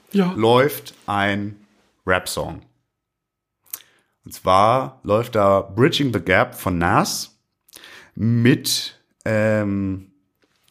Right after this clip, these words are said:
Speaker 2: da, da, da, mit seinem Vater zusammen.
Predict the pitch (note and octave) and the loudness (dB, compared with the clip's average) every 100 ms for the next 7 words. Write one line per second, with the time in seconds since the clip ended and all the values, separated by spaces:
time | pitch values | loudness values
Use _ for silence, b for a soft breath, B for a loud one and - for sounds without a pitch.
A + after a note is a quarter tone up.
0 | - - E2+ E2+ G2+ C#3 A#2 G#2+ G#2+ G2 | -10 -6 -4 2 2 2 0 0 0 0
1 | - C3 D3+ - F#2 E2+ E2+ C#3 A#3 - | 2 2 2 -2 -2 0 0 0 -4 -8
2 | _ | _